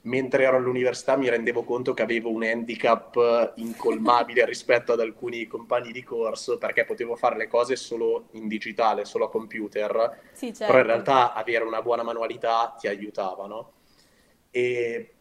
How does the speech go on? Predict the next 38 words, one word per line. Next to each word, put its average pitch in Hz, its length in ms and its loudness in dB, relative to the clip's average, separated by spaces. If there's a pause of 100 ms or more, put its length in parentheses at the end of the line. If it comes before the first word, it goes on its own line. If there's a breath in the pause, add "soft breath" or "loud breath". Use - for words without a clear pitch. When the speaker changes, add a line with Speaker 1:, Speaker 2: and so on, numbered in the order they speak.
(120)
Speaker 1:
boh, 127 260 0
io 139 100 -2
sono 139 160 -6
dell'idea 123 380 2
che 113 220 -2
se 113 160 -8
devi 117 180 -6
fare 127 180 2
una 117 140 0
cosa 120 260 0
in 117 80 -4
maniera 117 320 0
mediocre 120 640 0
è - 20 -6
meglio 107 260 -10
non 104 140 -14
farla, 104 680 -4
cioè 104 160 -6 (180)
preferisco 113 540 -4
sempre 110 280 -2
fare 107 240 -2
le 104 100 -6
cose 107 640 0 (180)
bene, 117 340 2
Speaker 2:
Fatte 240 120 2
Speaker 1:
soprattutto 123 420 -4
Speaker 2:
bene. - 20 -2
Speaker 1:
se - 140 -4
si - 140 -4
deve 110 220 2
trattare 110 440 0
del 107 120 -2
mio 107 140 -8
lavoro 104 500 0
per 101 180 -8
tutta - 280 -12
la 110 100 0
vita. 110 440 -8